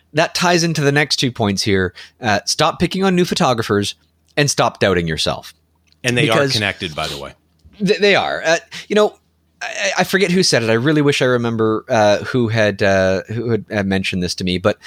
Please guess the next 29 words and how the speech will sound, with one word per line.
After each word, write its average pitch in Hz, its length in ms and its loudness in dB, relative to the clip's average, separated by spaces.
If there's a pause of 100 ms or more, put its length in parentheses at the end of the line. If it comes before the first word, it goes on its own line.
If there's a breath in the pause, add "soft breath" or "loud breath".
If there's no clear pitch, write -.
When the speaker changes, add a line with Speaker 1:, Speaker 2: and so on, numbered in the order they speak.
(380 loud breath)
Speaker 1:
it 160 40 2
was 165 180 2
the 160 80 0
thought 180 340 0
that 165 240 0
everybody 190 520 2
you 160 260 0
ever 147 220 2
meet 131 260 -2
knows 127 340 2
something 127 380 -4
that 104 120 -4
you 104 140 0
don't 92 240 -2
know. 85 260 -2 (680 loud breath)
You 127 100 -2
know, 113 180 0 (180)
you 175 180 2
can 180 200 2
learn 175 340 4
something 170 400 -2
from 143 180 -2 (160)
every 165 380 2
other 151 240 2
person 143 480 -2
on 127 200 0
the 113 80 -2
planet. 98 460 -4 (800 loud breath)
And 175 460 0